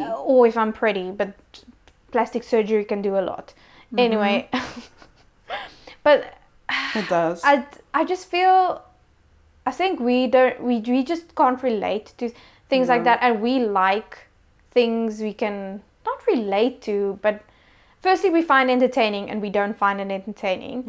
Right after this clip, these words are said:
Speaker 2: No, it's
Speaker 1: So
Speaker 2: not
Speaker 1: secondly, if you
Speaker 2: entertaining.
Speaker 1: don't find it entertaining, at least you need to relate to it. We can't relate to
Speaker 2: Yeah.
Speaker 1: it. So there's
Speaker 2: No.
Speaker 1: nothing about it that we can sort of
Speaker 2: Yes. I have to say, though, there is one sort of, um,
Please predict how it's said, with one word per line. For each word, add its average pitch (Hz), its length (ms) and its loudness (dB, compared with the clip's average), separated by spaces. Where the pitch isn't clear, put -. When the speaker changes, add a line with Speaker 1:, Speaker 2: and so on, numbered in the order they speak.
Speaker 2:
No, 233 160 -8
it's 220 80 -16
Speaker 1:
So 302 100 4
Speaker 2:
not 214 80 0
Speaker 1:
secondly, 330 480 2
if 277 120 0
you 277 60 2
Speaker 2:
entertaining. 247 40 2
Speaker 1:
don't 311 220 4
find 320 180 2
it 294 100 0
entertaining, 269 520 0
at 220 80 -2
least 254 240 -2
you 269 80 -4
need 240 180 -2
to 240 80 -2
relate 208 420 0
to 196 100 -6
it. 185 80 -8
We 202 80 -8
can't 240 280 -2
relate 196 360 -4
to - 80 -18
Speaker 2:
Yeah. 180 160 -6
Speaker 1:
it. 180 40 -4
So 196 420 0
there's 247 200 2
Speaker 2:
No. 254 80 4
Speaker 1:
nothing 254 380 4
about 214 420 4
it 202 180 0
that 202 240 -2
we 208 140 -8
can 202 520 -6
sort 254 280 4
of 233 300 2
Speaker 2:
Yes. 254 580 -2
I 302 100 -6
have 415 220 -2
to 494 120 -2
say, 277 360 2
though, 262 460 0
there 254 320 -2
is 302 420 0
one 226 380 -2
sort 233 340 -2
of, 226 760 -6
um, 190 840 -8